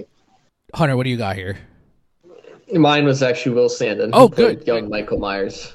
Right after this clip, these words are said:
Speaker 2: I was just like, "Hey," I mean, obviously he wasn't the one holding the camera in the opening tracking shot, blah, blah, blah. But
Speaker 1: But it
Speaker 2: when
Speaker 1: all
Speaker 2: he put
Speaker 1: starts
Speaker 2: that
Speaker 1: with him.
Speaker 2: mask on, he's just got, he got that blank stare on him, like, "Yeah, that kid's fucked up. He's gonna do something."
Speaker 1: His
Speaker 2: And
Speaker 1: o-,
Speaker 2: he sells it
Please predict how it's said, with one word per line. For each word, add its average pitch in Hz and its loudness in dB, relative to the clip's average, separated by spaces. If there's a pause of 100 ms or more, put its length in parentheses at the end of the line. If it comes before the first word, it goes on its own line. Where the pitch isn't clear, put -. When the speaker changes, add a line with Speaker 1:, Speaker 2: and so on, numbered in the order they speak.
Speaker 2:
I 151 -2
was 160 -2
just 170 -10
like, 180 -2
"Hey," 147 -2
I 175 -6
mean, 196 -4
obviously 202 -4
he 160 -2
wasn't 180 -2
the 208 -4
one 196 -2
holding 214 -2
the 247 -6
camera 180 -4
in 196 -6
the 185 -4
opening 170 -4
tracking 123 -8
shot, 123 -8
blah, 113 -4
blah, 143 -4
blah. 139 -4
But 135 -4
Speaker 1:
But 143 -2
it - -2
Speaker 2:
when 143 -2
Speaker 1:
all 185 2
Speaker 2:
he 233 0
put - -6
Speaker 1:
starts 185 4
Speaker 2:
that - 2
Speaker 1:
with - 2
him. 220 4
Speaker 2:
mask 240 -4
on, 156 -4
he's 160 -6
just 180 -10
got, - -6 (340)
he 175 -4
got 180 -4
that 147 -4
blank 147 -4
stare 151 -4
on 160 -4
him, 170 -6
like, 139 -4
"Yeah, 139 -4
that 139 -8
kid's 120 -8
fucked - -10
up. 95 -8
He's 143 -4
gonna 107 -4
do 101 -8
something." 127 -6
Speaker 1:
His 139 -2
Speaker 2:
And 147 -2
Speaker 1:
o-, 170 2
Speaker 2:
he 156 -4
sells 262 -4
it 202 -6